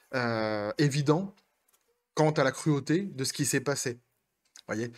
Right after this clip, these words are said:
Alors, on nous dit donc, hein, le programme donc scolaire, donc, hein, du district scolaire du Tennessee, Goldberg a déclaré, donc, « Si vous allez, euh, le faire, soyons honnêtes à ce sujet, que l'Hol-, euh, parce que l'Holocauste n'est pas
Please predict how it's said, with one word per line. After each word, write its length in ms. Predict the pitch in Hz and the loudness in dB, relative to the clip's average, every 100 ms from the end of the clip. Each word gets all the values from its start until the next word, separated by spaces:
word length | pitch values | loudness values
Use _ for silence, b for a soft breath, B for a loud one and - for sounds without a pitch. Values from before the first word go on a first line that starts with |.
| B B B B B B B B _ _ _ _ - | B B B B B B B B _ _ _ _ 6
Alors, 520 | 202 156 151 147 147 | 10 10 10 6 4
on 120 | 208 | 4
nous 100 | 220 | 6
dit 180 | 190 180 | 6 6
donc, 280 | 175 165 156 | 6 6 4
hein, 20 | |
le 80 | 135 | 2
programme 300 | 147 147 143 | 4 4 2
donc 100 | 131 | 0
scolaire, 460 | - 143 170 202 | 2 4 6 4
donc, 240 | 156 185 170 | 0 0 0
hein, 80 | |
du 100 | 151 | 0
district 340 | 131 131 - 180 | -2 -2 0 -2
scolaire 280 | - 147 160 | 2 4 4
du 100 | 147 | 0
Tennessee, 400 | 131 131 - 208 | -4 -2 -2 4
Goldberg 380 | 151 139 185 | 4 4 4
a 40 | 139 | 4
déclaré, 380 | 147 143 147 208 | 2 2 4 4
donc, « 160 | 165 | 2
Si 140 | - 285 | 4 4
vous 220 | 247 220 | 4 6
allez, 320 | 208 214 208 | 6 6 6
euh, 380 | 175 147 143 139 | 6 6 6 6
le 120 | 135 | 4
faire, 300 | 135 - 214 | 2 4 4
soyons 340 | 208 196 165 165 | 4 4 4 4
honnêtes 460 | 170 165 208 226 | 2 4 4 2
à 140 | 214 170 | 2 2
ce 160 | 156 | 2
sujet, 400 | 160 147 127 190 | 0 -2 2 2
que 100 | 196 | 2
l'Hol-, 200 | 147 156 147 | 2 4 4
euh, 180 | 131 | 0
parce 220 | 120 156 - | 2 0 2
que 80 | |
l'Holocauste 500 | 151 160 156 190 185 | 2 2 2 -2 -2
n'est 140 | 135 135 | -2 0
pas 160 | - | 2